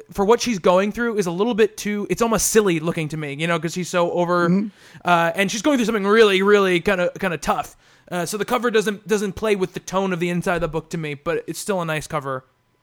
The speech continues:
Speaker 1: Anyway.
Speaker 2: Cool. Th-,
Speaker 1: But
Speaker 2: that's it for me.
Speaker 1: That's it for you?
Speaker 2: That's it for me.
Speaker 1: All right, Stephanie, what do you got for us?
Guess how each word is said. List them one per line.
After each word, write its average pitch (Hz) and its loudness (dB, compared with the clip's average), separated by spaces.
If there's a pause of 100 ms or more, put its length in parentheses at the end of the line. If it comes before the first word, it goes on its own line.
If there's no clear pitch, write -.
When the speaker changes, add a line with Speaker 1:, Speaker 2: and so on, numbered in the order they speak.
(320)
Speaker 1:
Anyway. 143 -8 (260)
Speaker 2:
Cool. - -8 (120)
Th-, 147 -10
Speaker 1:
But 151 -8
Speaker 2:
that's 135 -4
it 190 -2
for 202 -6
me. 220 -2 (120)
Speaker 1:
That's - -16
it 190 -4
for 190 -4
you? 247 0
Speaker 2:
That's 143 -8
it 160 -6
for 165 -6
me. 151 -6 (100)
Speaker 1:
All 196 2
right, 196 0
Stephanie, 214 0
what 202 4
do 254 2
you 233 -2
got 180 2
for 151 -4
us? 139 -12